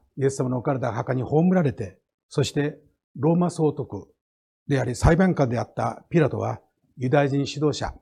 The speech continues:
祭司長やパリサイ人の要請に応じて、イエス様の墓の前に警備の万兵を置きました。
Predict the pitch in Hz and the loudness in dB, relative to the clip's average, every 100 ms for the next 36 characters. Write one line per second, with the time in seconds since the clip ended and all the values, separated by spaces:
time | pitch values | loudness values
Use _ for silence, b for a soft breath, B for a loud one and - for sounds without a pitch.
0 | _ _ _ _ _ - 139 131 139 123 | _ _ _ _ _ 0 0 2 -2 -4
1 | 123 135 160 185 175 160 98 - - 156 | -2 0 2 4 4 2 -2 -8 0 4
2 | 151 156 151 135 131 120 90 127 135 - | 4 4 2 2 2 -2 -4 -6 -6 -10
3 | _ _ - 123 143 - 127 117 - 123 | _ _ -2 0 2 0 -2 -2 -4 -2
4 | 139 131 123 151 123 110 110 _ _ _ | 0 0 0 0 -2 -6 -12 _ _ _
5 | _ - 196 180 127 113 139 139 _ _ | _ 2 4 4 0 -2 -6 -8 _ _
6 | _ 117 120 110 117 107 175 - - - | _ -4 -4 -4 -8 -4 -6 -8 -16 -16
7 | - - - | -14 -14 -16